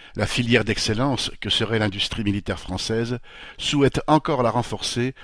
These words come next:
en créant un fonds d'investissement. On ne sait pas si le mot « excellence » se rapporte à la fierté de tuer Français de l'Afghanistan à la Libye, au montant des profits engrangés par Dassault, Lagardère et les autres marchands d'armes,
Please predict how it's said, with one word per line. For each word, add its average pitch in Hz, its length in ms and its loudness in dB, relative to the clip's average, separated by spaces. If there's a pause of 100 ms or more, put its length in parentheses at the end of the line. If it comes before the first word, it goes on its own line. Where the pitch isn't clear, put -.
(180)
en 117 140 0
créant 139 420 4
un 110 140 2
fonds - 180 -2
d'investissement. 104 720 -2 (1300)
On 123 80 4
ne 127 100 12
sait 107 180 6
pas 160 180 4
si - 160 4
le 117 120 4
mot « 123 240 4 (200)
excellence » 117 640 0 (280)
se - 160 -2
rapporte 123 400 0
à 104 60 0
la 90 80 -2
fierté 127 400 0
de 113 100 0
tuer 107 200 -2
Français 113 520 -2 (220)
de 90 60 -8
l'Afghanistan 107 720 0
à 101 60 -8
la 95 100 -2
Libye, 117 360 -4 (680)
au 117 80 2
montant 139 380 8
des 120 100 4
profits 120 420 -2
engrangés 107 400 0
par 101 160 -2
Dassault, 110 420 0 (260)
Lagardère 113 560 4
et 113 60 0
les 104 220 2
autres 110 200 -2
marchands 101 300 -2
d'armes, 107 340 -2